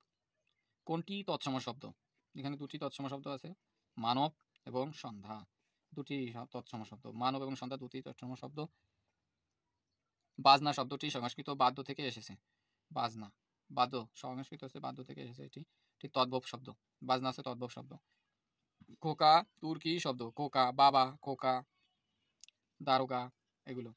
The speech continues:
তুর্কি শব্দ। কোনটি তদ্ভব শব্দ? তদ্ভব শব্দ হচ্ছে চাঁদ, অর্থাৎ চন্দ্র থেকে চাঁদ হয়েছে, এটা হচ্ছে তদ্ভব শব্দ। বৃষ্টি পড়ে টাপুর টুপুর, এখানে টাপুর টুপুর কোন ধরনের শব্দ?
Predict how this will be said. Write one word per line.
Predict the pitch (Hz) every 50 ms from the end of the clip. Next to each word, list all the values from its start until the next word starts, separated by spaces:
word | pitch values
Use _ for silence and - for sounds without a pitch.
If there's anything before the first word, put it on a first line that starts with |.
| _ -
তুর্কি | 156 139 139 120 127
শব্দ। | 123 120 117 - _ _ _ _ _ _ _ _ _ _
কোনটি | - 175 175 165 - 143 143 156 - _ _ _ - _ -
তদ্ভব | 165 156 151 165 160 165 -
শব্দ? | - 120 123 - 95 - _ _ _ _ _ -
তদ্ভব | 156 151 156 147 135 147 156 156 -
শব্দ | 143 127 123 135
হচ্ছে | 123 - 147 139 - - -
চাঁদ, | 147 139 - _ _ _ _ _ _ _ _ _ _ _ _ _ _ _ _ _ _ -
অর্থাৎ | 135 - 143 143 - 156
চন্দ্র | 156 160 156 156 151 160
থেকে | 151 175 175 190 208 _ _ _ _ _ _ -
চাঁদ | 156 139 143 131 131
হয়েছে, | 127 117 - - - _ _ _ _ _ _ _ _ _ - -
এটা | - 135 127
হচ্ছে | - - 135 -
তদ্ভব | 131 117 120 113 113 117
শব্দ। | 120 131 - 113 - _ _ _ _ _ _ _ _ _ _ _ _ -
বৃষ্টি | 147 135 185 202 185 - 220 185
পড়ে | 180 170 170 165 165
টাপুর | 156 156 165 156 -
টুপুর, | 156 127 131 127 139
এখানে | 139 165 160 156 - -
টাপুর | 151 - 190 185 -
টুপুর | - 160 156 151 139 - -
কোন | 165 165 165 147
ধরনের | 147 160 165 165 175 185 - _ _ _ _ _
শব্দ? | - 135 123